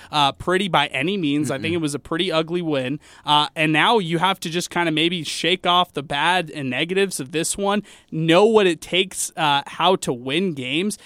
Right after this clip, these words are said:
Speaker 1: and then try to carry that over into next week against Louisiana Monroe.
Speaker 2: Yeah, have some form of consistency. Don't, don't have a spotty, successful game. And what I mean by that is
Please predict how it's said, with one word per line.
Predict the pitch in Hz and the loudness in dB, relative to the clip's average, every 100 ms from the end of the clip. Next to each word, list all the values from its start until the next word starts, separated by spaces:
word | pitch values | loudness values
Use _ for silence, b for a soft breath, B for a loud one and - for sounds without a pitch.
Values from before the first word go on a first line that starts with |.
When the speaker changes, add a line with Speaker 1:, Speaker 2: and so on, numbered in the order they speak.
| B | B
Speaker 1:
and | 156 | 0
then | 160 | 0
try | 156 180 202 | 2 0 0
to | |
carry | 190 - 190 196 | -2 -2 0 4
that | 185 | 4
over | 170 175 190 | 4 2 0
into | 175 - 165 | 0 -2 -2
next | 175 - | -2 -2
week | 165 156 | -4 -4
against | 151 165 - 151 | -2 -2 -2 -2
Louisiana | 170 165 175 175 | -2 0 0 0
Monroe. | 170 143 170 156 - - | 0 0 -2 -4 -8 -6
Speaker 2:
Yeah, | 147 156 | -4 -2
have | 127 156 | 0 0
some | - - 170 | 0 -2 -2
form | 180 - 160 170 | -2 0 0 0
of | 160 | -4
consistency. | - 156 131 165 160 151 147 151 156 147 | -4 -4 -2 -4 -4 -6 -8 -4 -4 -2
Don't, | 135 143 127 131 | -2 -2 -2 -2
don't | 151 156 | -2 -2
have | 160 135 | -4 -2
a | 135 | -2
spotty, | - - 135 131 135 135 143 | -4 -2 0 2 0 -4 -6
successful | - 127 123 120 | -4 -4 -4 -6
game. | 117 123 123 | -4 -2 -2
And | 117 | 0
what | 120 | 0
I | 120 | 0
mean | 120 123 | 0 0
by | 117 113 | 0 0
that | 113 113 | 0 0
is | 113 - | -2 -6